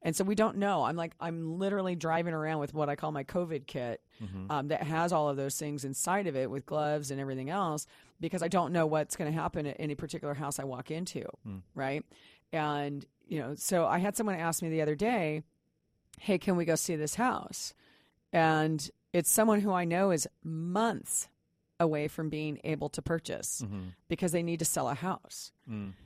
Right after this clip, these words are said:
Speaker 1: And they're like, "Well, we just wanna go and see it." And I said, "Well, that's the problem is right now, just looking, Lou, you know, going in to get the feel of a place is not what's allowed."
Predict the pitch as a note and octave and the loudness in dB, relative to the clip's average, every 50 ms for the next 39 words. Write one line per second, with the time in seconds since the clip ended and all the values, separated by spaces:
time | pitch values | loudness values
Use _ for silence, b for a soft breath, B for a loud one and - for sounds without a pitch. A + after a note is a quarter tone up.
0 | b b b b _ _ _ - F#3 F3 E3+ F3 F3 E3+ D#3+ - F#3 F3+ F3+ F#3 | b b b b _ _ _ 2 4 4 6 4 4 2 4 6 6 8 8 6
1 | F#3 G3 - - G#3+ F#3+ F3+ F3 F3 D#3+ D3 D3 - - - C#4+ C4+ F3 C3 - | 6 4 2 2 0 0 2 2 2 2 2 0 0 2 2 2 2 2 2 0
2 | - - - D#3+ D#3 - F#3+ E3 F#3 F3+ F#3 - - F#3+ - - - - - - | -2 -2 -2 0 0 0 0 2 4 4 4 4 2 0 -2 -2 -6 -6 -4 -2
3 | B3 B3+ A#3 G3 F3 D#3+ D3+ - D#3+ C#3+ C#3 F3+ F#3 F#3 F3 - D#3+ D#3 D3+ D#3 | 0 0 2 2 0 0 -2 -4 -6 -2 0 0 0 0 0 -2 -2 -2 0 0
4 | E3 F3+ G3+ A3 A#3+ B3+ b b b b b b b b b b b _ - D#3 | 0 0 2 0 0 -2 b b b b b b b b b b b _ -10 -4
5 | C#3 E3+ G#3+ A#3 A3 - - F3 D#3 D3+ D#3 F3 F3 - A#3 A3+ A3+ A3+ A3 A3 | 0 2 2 2 2 0 -2 -4 -2 0 0 0 0 0 -2 -2 0 0 2 2
6 | A3+ A3+ A3+ A#3+ A#3+ A#3+ B3 B3+ _ _ _ _ _ _ _ _ _ - E3+ E3+ | 4 4 4 4 2 0 -2 -4 _ _ _ _ _ _ _ _ _ -2 2 2
7 | D#3+ D#3 D#3 - F3 F3+ F#3 F#3 F3+ F3+ A2 D3+ F3 F3+ F3 - D#3+ - F3 - | 2 4 4 4 4 4 4 2 0 0 -2 -2 -2 -2 -2 -2 -2 -2 -4 -4
8 | - E3+ - - - - - D#3+ E3 E3+ F#3 G3 G#3 G#3+ G#3 G#3 G#3 - - A3+ | -4 -6 -8 -8 -12 -8 -6 -4 -2 -2 -2 -2 -2 -2 -2 -4 -6 -4 -4 -2
9 | G#3+ A3 A3+ A#3 A3+ - b b b b b b b _ - F#3 F3 D3+ D#3 F3+ | -2 0 -2 -2 -4 -6 b b b b b b b _ 0 0 0 0 0 0
10 | F3+ F#3+ G#3+ A3+ A3 - - G3 F#3+ F3+ - F3+ E3 E3 D#3+ D#3+ D3 A2+ - - | 2 2 2 2 2 2 2 2 2 2 2 2 2 2 2 2 2 0 -2 -4